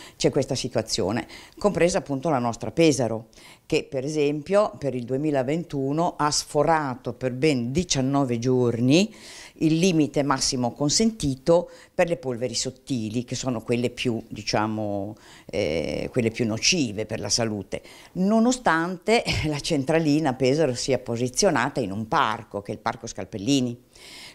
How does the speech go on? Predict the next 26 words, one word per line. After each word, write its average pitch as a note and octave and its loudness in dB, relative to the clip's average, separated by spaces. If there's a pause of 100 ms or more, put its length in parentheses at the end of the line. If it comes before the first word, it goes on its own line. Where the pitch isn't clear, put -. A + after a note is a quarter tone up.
Quindi E3+ 2 (160)
questo F3+ 0
ci F#3 -4
impone C#3+ -2
un C3+ 0 (100)
ragionamento C3 0
sull'inquinamento C3 2
atmosferico B2+ -2 (360)
molto F3+ 4
importante G#3+ -2
e E3+ -2
soprattutto E3 -4
ci E3 -4
impone, A2+ -4
ci - -2
impone A#2+ 2
a A#2 -8
tutti, - -2
compreso A#2+ -4
ovviamente A2+ -4
i - -12
cittadini, B2+ 2
ma G2 -4
soprattutto G#2+ -6
gli G#2 -4
amministratori A2+ 0